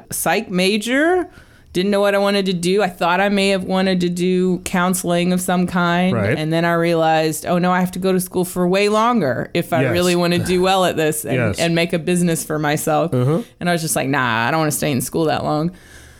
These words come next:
Speaker 1: So my sister was doing education as a minor at that time. So I was just like, "Well, I could do that. I could see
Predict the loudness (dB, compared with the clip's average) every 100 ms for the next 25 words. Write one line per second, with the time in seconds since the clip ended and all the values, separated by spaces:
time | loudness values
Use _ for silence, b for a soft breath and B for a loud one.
0 | B B -2 0 2 2 2 0 0 B
1 | B B B -2 -2 0 -2 0 0 0
2 | 0 -2 -6 -8 B B B -18 -6 -2
3 | 0 0 -2 -2 -2 -2 -2 -2 0 0
4 | 0 2 0 0 -4 -2 -4 -4 -2 -2
5 | -4 -6 -6 -6 -2 -2 -2 -4 -6 -4
6 | -2 -2 -4 -10 -10 -8 -4 -2 -2